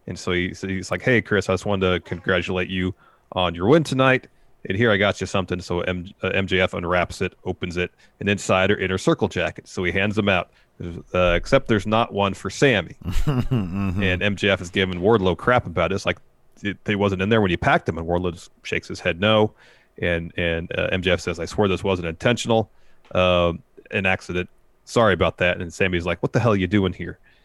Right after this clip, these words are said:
Speaker 1: And the Jericho's like, "Hold on. Yeah, Max, what the hell are you doing here?" And M J F just reiterates, "I'm just here to congratulate you." Um, and then Jericho says, "You know, it's a question I asked you a,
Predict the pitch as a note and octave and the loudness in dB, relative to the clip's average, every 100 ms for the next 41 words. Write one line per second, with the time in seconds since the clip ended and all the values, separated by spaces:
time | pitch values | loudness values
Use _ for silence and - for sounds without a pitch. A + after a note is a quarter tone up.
0 | _ - G2 - F#3 - - - G3+ G3+ | _ -10 -8 0 0 0 -6 0 2 2
1 | F2 F2 - _ _ _ F3+ A#2+ G2 A2+ | 0 -4 -12 _ _ _ 4 4 4 0
2 | - F#3+ C3+ C3+ G2+ F#2 F2+ D2+ E2 - | 0 2 6 6 4 2 0 -2 -10 -14
3 | _ _ _ _ - - - _ _ F#2+ | _ _ _ _ -20 -20 -20 _ _ -2
4 | F2+ F2 F2+ F2 - - - G2 A#2+ G#2 | 0 2 2 2 -4 -8 -4 2 4 4
5 | F#2+ - _ _ - C#3 G#2+ - F2 - | 2 -4 _ _ -6 -4 -4 -2 -4 -4
6 | F2+ G2+ C#3 G2+ E2+ - - _ _ _ | 0 2 2 2 -8 -14 -18 _ _ _
7 | _ _ _ - F2 E2+ E2+ E2 E2+ - | _ _ _ -6 -2 0 0 -2 -8 -6
8 | F#2+ F2 F2 F2 E2 F#2+ F2+ - F2+ - | -2 -2 -2 -2 -2 0 0 -2 -6 -2
9 | F#2 F2 - A2 A2+ G#2+ G#2 - - B2 | -2 -2 -4 -2 2 4 2 0 2 2
10 | - G2 G2 G2 F#2+ F2+ | 2 0 0 -2 -2 -4